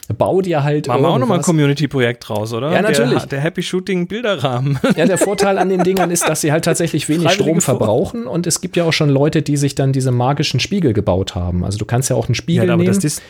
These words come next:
Speaker 2: das,
Speaker 1: machst das
Speaker 2: das
Speaker 1: Display hinter den
Speaker 2: Display ist
Speaker 1: Spiegel.
Speaker 2: dann, das Display ist der Stromverbraucher dann.
Speaker 1: Ja, na
Speaker 2: Ne?
Speaker 1: klar, aber da gibt's ja verschiedene, da musst du halt gucken, was du dann brauchst, ne?
Speaker 2: Hm.
Speaker 1: Ja,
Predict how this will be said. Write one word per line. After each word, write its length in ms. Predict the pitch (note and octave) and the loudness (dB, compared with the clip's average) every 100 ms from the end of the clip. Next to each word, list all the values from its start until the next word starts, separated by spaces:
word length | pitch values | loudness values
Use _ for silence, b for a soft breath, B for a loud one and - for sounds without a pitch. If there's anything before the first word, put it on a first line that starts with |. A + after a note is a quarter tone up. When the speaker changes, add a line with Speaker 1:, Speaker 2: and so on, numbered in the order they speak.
| C#3 | -6
Speaker 2:
das, 180 | A2 - - | -6 -10 -6
Speaker 1:
machst 240 | C3+ C3 | -2 0
das 120 | B2+ - | 0 2
Speaker 2:
das 20 | |
Speaker 1:
Display 360 | E3 - D#3+ | 0 2 2
hinter 220 | C#3+ D3+ C#3+ | 2 4 2
den 140 | A#2+ | 2
Speaker 2:
Display 140 | A2 B2 | 0 0
ist 60 | |
Speaker 1:
Spiegel. 320 | F3 F3+ F3+ | 0 2 0
Speaker 2:
dann, 300 | F3 G2 G#2 - _ _ _ _ _ _ _ - _ _ - - - | 0 -4 -10 -16 _ _ _ _ _ _ _ -20 _ _ -14 -14 -6
das 140 | C3 | -6
Display 280 | E3+ F3 D#3 | -4 -2 0
ist 120 | B2 | 0
der 60 | A#2+ | -2
Stromverbraucher 680 | - A#2 A#2 G#2 G2 - A2 | -2 -2 -2 -4 -6 -6 -6
dann. 200 | G2+ G2+ | -4 0
Speaker 1:
Ja, 100 | D#3 | 2
na 60 | A#3 | 2
Speaker 2:
Ne? 40 | |
Speaker 1:
klar, 360 | G3 D#3+ G2+ - | 2 2 0 -2
aber 220 | - A2+ A2+ | 0 2 4
da 100 | B2+ | 2
gibt's 180 | C3 | 2
ja 60 | F3 | 0
verschiedene, 460 | - C3+ D3+ B2 F2 | 2 -2 0 0 0
da 80 | F2+ | 0
musst 180 | G2+ | -2
du 60 | B2+ | -2
halt 100 | A2+ | -4
gucken, 260 | - A2+ G2 | -4 -4 -4
was 120 | - | -4
du 60 | |
dann 140 | A2+ E2+ | -4 -4
brauchst, 440 | G2+ G2 - - | -6 -8 -12 -10
ne? 80 | F#2 G2+ - _ _ _ B B B B B | -8 -8 -12 _ _ _ B B B B B
Speaker 2:
Hm. 80 | D#3 C3+ A#2 F2 B B B - | -4 -4 -4 -8 B B B -4
Speaker 1:
Ja, 280 | G2+ G2+ | 0 2